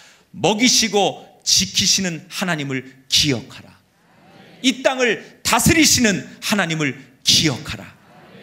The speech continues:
마귀를 물리치신 예수님의 말씀을 기억하고 기도할 때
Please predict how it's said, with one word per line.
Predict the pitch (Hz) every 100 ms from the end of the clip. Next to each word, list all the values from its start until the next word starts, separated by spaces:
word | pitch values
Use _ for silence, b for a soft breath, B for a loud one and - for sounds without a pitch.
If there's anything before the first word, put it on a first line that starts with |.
| - - -
마귀를 | 190 269 262 302 294 262
물리치신 | 320 392 381 - 285 - 202 113 - _ _ _ _ _ _
예수님의 | 101 151 - 180 160 151 123 95 - -
말씀을 | 139 185 - 208 190 -
기억하고 | - 180 160 156 151 147 - -
기도할 | - 147 131 90
때 | -